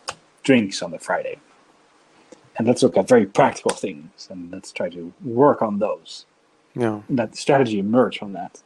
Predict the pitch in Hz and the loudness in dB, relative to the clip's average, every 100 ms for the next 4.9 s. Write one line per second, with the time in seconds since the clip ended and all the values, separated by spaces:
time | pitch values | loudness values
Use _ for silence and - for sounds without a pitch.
0 | - 104 _ _ _ _ _ _ _ _ | -12 -12 _ _ _ _ _ _ _ _
1 | _ _ _ _ _ 151 175 175 139 180 | _ _ _ _ _ 6 8 8 6 6
2 | 185 170 151 143 139 123 156 147 143 127 | 6 6 6 6 4 4 4 6 4 4
3 | 135 143 123 113 - - 110 98 - _ | 0 -2 -6 -14 -18 -14 -10 -10 -14 _
4 | _ _ - - - 135 175 - | _ _ -20 -6 0 0 0 -12